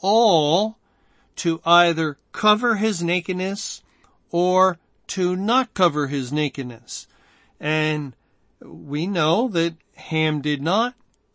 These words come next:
and, uh, as a result, Canaan was cursed.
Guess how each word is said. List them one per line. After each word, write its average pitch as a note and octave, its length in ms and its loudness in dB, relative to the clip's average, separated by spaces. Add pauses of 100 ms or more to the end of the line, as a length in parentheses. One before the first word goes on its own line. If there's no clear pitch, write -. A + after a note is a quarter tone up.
(120)
and, C#3+ 380 -6 (180)
uh, C3+ 160 -12
as C3+ 200 -10
a C3+ 40 -6
result, C#3 420 -2 (340)
Canaan E3 520 0 (360)
was C3+ 160 -8
cursed. A3 500 -2